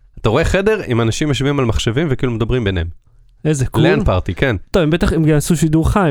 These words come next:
Speaker 2: זה, זה יהיה באמצע הלילה של ישראל?
Speaker 1: זה יהיה באמצע הלילה, יש שידור חי, אני חושב
Speaker 2: למה
Speaker 1: ש-
Speaker 2: זה באמצע הלילה של ישראל?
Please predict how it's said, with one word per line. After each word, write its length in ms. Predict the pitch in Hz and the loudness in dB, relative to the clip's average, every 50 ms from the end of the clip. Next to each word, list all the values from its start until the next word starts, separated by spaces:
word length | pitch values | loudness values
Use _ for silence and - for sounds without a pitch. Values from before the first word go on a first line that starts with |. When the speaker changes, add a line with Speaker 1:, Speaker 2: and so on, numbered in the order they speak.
| 127 | 2
Speaker 2:
זה, 120 | 123 127 147 147 | 2 0 0 0
זה 120 | 151 139 | 2 0
יהיה 60 | 175 180 | 2 2
באמצע 380 | 175 185 175 180 170 - 175 | 2 2 2 2 2 2 2
הלילה 320 | 151 143 151 170 190 202 190 | 4 4 2 2 2 0 0
של 140 | - 202 | 0 -2
ישראל? 380 | 196 190 - - 214 214 220 226 240 226 | -2 -2 0 0 0 0 0 -2 -2 0
Speaker 1:
זה 120 | 107 107 | 0 2
יהיה 80 | 135 143 | 2 2
באמצע 280 | 139 135 131 123 131 120 | 2 2 2 2 2 2
הלילה, 340 | 117 135 151 156 156 147 | 2 2 2 2 2 2
יש 180 | 127 123 123 - | 2 0 0 0
שידור 300 | - 117 113 110 104 - | 0 0 0 0 0 0
חי, 320 | - 165 175 180 175 160 135 | 0 2 2 2 2 2 2
אני 100 | 120 113 | 0 0
חושב 180 | 110 - - - 339 453 | 0 0 0 2 2 4
Speaker 2:
למה 100 | 494 494 | 4 4
Speaker 1:
ש- 40 | 415 | 4
Speaker 2:
זה 100 | 196 175 | 2 2
באמצע 440 | 160 147 151 143 139 135 - 147 139 | 2 2 2 2 0 0 0 0 2
הלילה 300 | 135 139 135 135 135 131 | 2 2 2 2 0 0
של 160 | 120 131 131 | 0 0 0
ישראל? 500 | 135 127 - - 139 131 127 131 135 139 | 0 0 0 0 0 2 2 0 0 -2